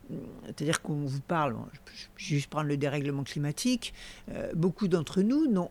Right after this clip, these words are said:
absolument pas assez d'imagination pour voir ce que ça va changer dans leur vie propre. Bon, le dérèglement climatique affecte les océans de manière très forte, et entre autres le plancton. Le plancton nous fournit la moitié de notre oxygène.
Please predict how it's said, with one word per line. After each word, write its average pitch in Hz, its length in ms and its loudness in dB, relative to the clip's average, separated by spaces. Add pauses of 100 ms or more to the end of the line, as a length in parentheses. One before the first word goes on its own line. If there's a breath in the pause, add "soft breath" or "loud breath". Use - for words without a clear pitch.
absolument 208 540 2
pas 196 140 2
assez 185 220 2
d'imagination 156 960 -2
pour 151 140 -4
voir 196 220 -2
ce - 60 -10
que - 100 -8
ça 156 160 -4
va 147 80 0
changer 180 320 -2
dans 151 120 0
leur 208 320 4
vie 151 200 2
propre. - 440 -10 (720 loud breath)
Bon, - 120 -6
le 160 120 2
dérèglement 156 460 4
climatique 151 440 -2
affecte 165 360 -2
les 151 160 0
océans 185 400 0
de 269 40 2
manière 151 300 0
très - 140 -4
forte, - 420 -4 (880)
et 151 120 6
entre 156 220 2
autres 190 200 4
le 156 80 4
plancton. 160 460 0 (460 loud breath)
Le 165 100 0
plancton 185 500 4
nous 196 180 6
fournit 202 640 2
la 196 100 4
moitié 180 260 2
de 190 60 0
notre 185 180 -2
oxygène. 147 540 0